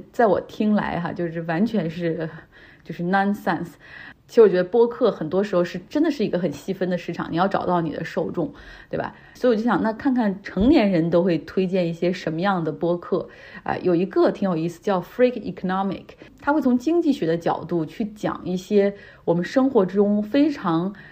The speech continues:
被隐藏的一些部分，以及为什么我们会做出这样的选择，有点行为经济学的意思。啊，比如说为什么电视新闻中总是充满了坏消息，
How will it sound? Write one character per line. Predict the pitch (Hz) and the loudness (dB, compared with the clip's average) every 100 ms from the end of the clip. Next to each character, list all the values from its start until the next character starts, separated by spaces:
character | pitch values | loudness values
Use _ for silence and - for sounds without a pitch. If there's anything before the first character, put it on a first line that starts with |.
| - - | -20 0
被 | 285 | 4
隐 | 233 165 190 | 4 2 -4
藏 | - - - 196 | -8 -8 0 4
的 | 262 | 4
一 | |
些 | 208 - 170 | 4 0 0
部 | 202 165 | 0 -2
分， | - 147 | -4 -6
以 | |
及 | 156 185 | -4 -2
为 | 254 | 0
什 | 208 | 0
么 | 180 | 0
我 | 160 | 0
们 | 165 | -2
会 | 175 | -2
做 | 175 | 2
出 | 202 196 | 2 2
这 | 226 | 0
样 | 196 | 0
的 | 165 | -4
选 | - - | -8 -8
择， | 160 160 | -4 -4
有 | 202 | 0
点 | 196 | -2
行 | 185 196 | -2 -2
为 | 220 214 | 0 0
经 | 240 | 0
济 | 247 220 | 0 -2
学 | - 165 | -6 -4
的 | 180 | -2
意 | 190 - | -2 -4
思。 | - - - - - - - | -10 -18 -20 -20 -20 -20 -6
啊， | 160 160 160 - - | -2 0 0 -4 0
比 | 170 | 4
如 | 175 | 4
说 | 185 208 | 6 6
为 | 233 | 6
什 | 208 175 | 4 2
么 | 165 185 190 - | 0 0 -4 -2
电 | 233 202 | 2 2
视 | 196 | 2
新 | 190 208 | 0 0
闻 | 196 160 | 2 0
中 | 170 185 | 0 -2
总 | 180 165 | -2 -6
是 | 165 | -8
充 | - 208 | -4 -4
满 | 196 | -2
了 | - | -6
坏 | 170 294 240 | -2 0 0
消 | - - - | 0 -8 -10
息， | - - | -10 -18